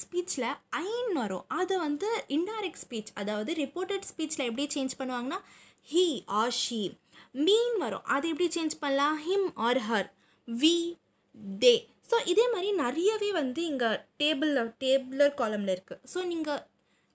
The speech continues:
ஒரு எக்ஸாம்பிளுக்கு ட்ரை பண்றீங்கனாலோ, இல்ல in case நீங்க படிக்கிறீங்க, ஒரு எக்ஸாம்க்கு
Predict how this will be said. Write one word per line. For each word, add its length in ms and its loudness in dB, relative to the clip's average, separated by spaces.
ஒரு 240 4
எக்ஸாம்பிளுக்கு 680 0
ட்ரை 280 4
பண்றீங்கனாலோ, 720 0
இல்ல 220 -2
in 100 -2
case 220 -2
நீங்க 280 -2
படிக்கிறீங்க, 800 -2
ஒரு 120 0
எக்ஸாம்க்கு 400 -2